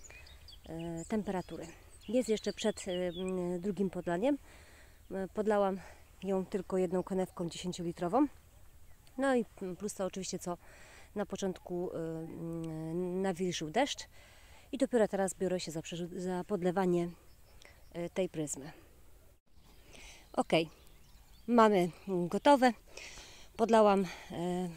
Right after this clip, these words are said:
łącznie czterema konewkami dziesięciolitrowymi. E, jeżeli chodzi o temperaturę w tej chwili, no to spadła i, jak możecie zobaczyć, jest około dwudziestu pięciu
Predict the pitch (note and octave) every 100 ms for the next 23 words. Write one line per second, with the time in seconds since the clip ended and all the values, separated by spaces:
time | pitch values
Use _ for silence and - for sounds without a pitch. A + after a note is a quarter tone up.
0 | D#3+ A3 G#3+ - G3 - A3+ G#3+ G3 -
1 | F#3+ F#3 G3+ F#3+ F#3 E3+ F#3 E3+ D#3 F3
2 | F3+ C4+ B3+ A#3+ - - - - - -
3 | - - - G#3 G#3+ G#3 G#3 A#3 A3 A#3
4 | A3+ A3+ G3 F#3 - F#3 F#3+ G#3 F4 C4+
5 | - A3+ - C#4+ D4+ B3+ A3 - C#4 B3+
6 | B3 A3 - - - - - - - -
7 | - - B3 B3 F#3+ G3 G3 F3 F3 G3+
8 | G3 F3 F3 F3 G3+ F3 D#3 F#3 - E3+
9 | E3 -